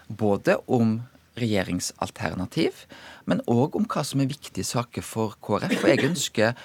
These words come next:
å samarbeide godt med den regjeringen som sitter, og jeg tror Erna Solberg vet at det å kjempe for noen av de som trenger det mest i vårt samfunn,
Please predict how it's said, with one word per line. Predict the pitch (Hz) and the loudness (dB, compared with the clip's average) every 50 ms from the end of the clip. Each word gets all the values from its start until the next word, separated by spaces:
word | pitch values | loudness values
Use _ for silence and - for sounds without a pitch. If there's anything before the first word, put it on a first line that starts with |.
| - - - - - | -18 -18 -18 -8 -6
å | - | -4
samarbeide | - - - 143 139 127 101 - 95 95 95 98 104 113 123 | -4 2 2 4 4 4 2 2 0 -2 0 0 -2 -2 -2
godt | - 123 - _ - - | -8 -10 -10 _ -12 -6
med | 98 107 113 | -6 -2 -2
den | 117 107 92 | -2 -2 -2
regjeringen | 92 110 104 95 82 85 90 101 | -2 0 0 0 2 0 -2 -2
som | - 104 110 | -2 -4 -4
sitter, | - - 107 - _ - 127 - 262 - - - - - - - - - _ | -4 -6 -8 -10 _ 0 0 0 0 -2 -10 -18 -18 -16 -16 -16 -18 -8 _
og | - 143 | 0 0
jeg | 143 | 0
tror | - - 151 139 123 117 - - | 0 0 2 2 4 4 4 4
Erna | 127 123 110 | 4 2 2
Solberg | 107 - 117 101 92 92 87 85 | 0 0 -2 0 0 -2 -2 -2
vet | - 82 78 90 127 147 - _ _ _ - - - - - | 0 2 2 2 2 -2 -4 _ _ _ -8 -8 -6 -2 0
at | - 165 147 _ _ _ - - - - - - - - - _ _ - | 0 0 0 _ _ _ -16 -16 -16 -18 -20 -20 -20 -20 -20 _ _ 2
det | - 131 120 - - - | 4 4 4 4 2 -2
å | 127 120 | -4 -2
kjempe | - 131 120 123 - - 117 | 0 -2 -2 -2 -2 -4 -4
for | - - | -2 -2
noen | 110 113 - 113 | -4 -4 -2 -2
av | 104 | -2
de | 104 95 | -2 -2
som | - - 101 | -2 -6 -10
trenger | - - - 107 87 87 90 87 | -10 -6 -2 -2 -2 -2 0 0
det | 95 104 | 0 2
mest | 101 101 110 - - - - - | 2 0 -2 -4 -6 -8 -4 -2
i | 120 | -2
vårt | 107 107 101 - - | 0 0 -2 -4 -4
samfunn, | - 107 101 104 - - - - - | -4 -4 -4 -4 -6 -6 -4 -4 -4